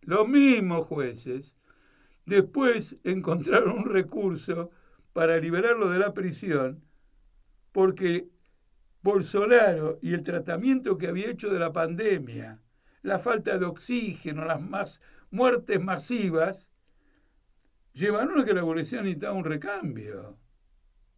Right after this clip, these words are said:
Y apostaron a Lula. Lula llegó a ser candidato de la mano del Poder Judicial que lo, que lo derrocó.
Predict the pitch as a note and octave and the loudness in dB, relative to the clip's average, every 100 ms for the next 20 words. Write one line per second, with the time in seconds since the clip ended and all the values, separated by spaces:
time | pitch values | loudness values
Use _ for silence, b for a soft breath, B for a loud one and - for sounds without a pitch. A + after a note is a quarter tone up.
0 | _ _ _ _ _ _ _ _ _ _ | _ _ _ _ _ _ _ _ _ _
1 | _ _ _ _ _ _ _ F3 G#3 G4 | _ _ _ _ _ _ _ -2 4 4
2 | C#4+ F#3 D#3 - A3+ A3 D#3+ D3+ F#4+ F#4 | 4 2 -4 -4 -6 -4 -6 2 4 4
3 | D3+ A#2+ G#2+ - - _ _ _ D3 F3 | 0 -6 -10 -18 -20 _ _ _ -2 0
4 | F4+ F4 G#3+ E3+ E3+ G#3 E3 C#3+ A#2 G3 | 0 -2 -4 -4 -2 -2 -2 -4 -8 -8
5 | D#3+ D3+ D3 C#3 D3 G#3+ B3+ C#3+ A#2 E3+ | -8 -8 -10 -6 -6 -2 -2 -2 -6 -8
6 | A3 b b b - F#3 F3+ G3 - D4 | -10 b b b -6 -4 -2 -6 -6 0
7 | G3+ D3 F3+ B3+ - F#3 C#3+ A2+ B3 C#4 | 0 0 -2 -2 -2 -6 -6 -6 -6 -6
8 | F3+ C#3 C#3+ B2+ B2 A#2+ A#2 - - - | -6 -4 -4 -6 -8 -10 -14 -20 -20 -20
9 | - - _ - _ _ - C#3+ C3+ C#3+ | -20 -20 _ -20 _ _ -8 -6 -2 -2
10 | C3+ B2+ B2+ C3 B2+ - F#4+ G#4 - | -2 -4 -4 -6 -6 -2 0 0 0